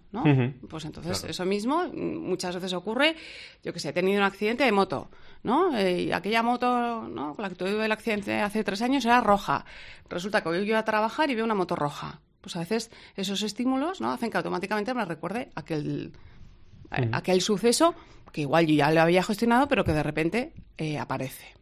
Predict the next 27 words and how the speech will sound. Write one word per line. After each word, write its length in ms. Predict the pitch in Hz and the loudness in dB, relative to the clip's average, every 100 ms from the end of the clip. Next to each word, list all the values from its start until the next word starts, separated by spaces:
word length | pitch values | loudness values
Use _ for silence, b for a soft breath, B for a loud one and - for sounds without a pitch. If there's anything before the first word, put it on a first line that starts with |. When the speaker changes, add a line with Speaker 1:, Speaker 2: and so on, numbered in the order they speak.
| - - _ - | -20 -20 _ -14
Speaker 1:
¿Sí? 300 | - 220 370 - | -6 -4 -6 -4
Speaker 2:
Sí, 160 | 180 | -4
sí. 260 | 170 139 165 - | -2 -4 -6 -12
Speaker 1:
Esto 200 | 165 190 | -8 -6
es 40 | |
lo 80 | 180 | -6
que 80 | 160 | -6
se 240 | - 156 | -6 -6
suele 340 | - 175 190 | -4 0 2
llamar, 380 | 185 180 208 220 | 2 0 0 -2
eh, 200 | - 151 | -4 -4
el 100 | 151 | -4
estrés 240 | 143 151 180 | -4 -6 -6
postraumático, 800 | 214 196 165 156 147 127 101 _ _ _ _ - | -6 -4 -4 -4 -8 -12 -16 _ _ _ _ -12
que 80 | |
lo 40 | 135 | -10
habréis 260 | 135 135 131 | -8 -8 -8
oído 160 | 123 | -10
alguna 240 | 123 - - | -10 -12 -12
vez. 160 | - - - - - - _ _ - - | -16 -20 -20 -20 -20 -20 _ _ -12 -4
Entonces, 280 | 196 190 180 | 2 4 4
en 60 | |
cualquier 320 | 175 175 - - | 2 0 0 0
caso, 380 | 175 - 139 - B B B B B - | -2 -2 -8 -10 B B B B B -4
eh, 460 | 190 175 175 151 - | 0 2 0 -2 0
cada 220 | 185 165 | 4 4
situación 580 | 185 175 170 - 240 | 4 2 2 4 2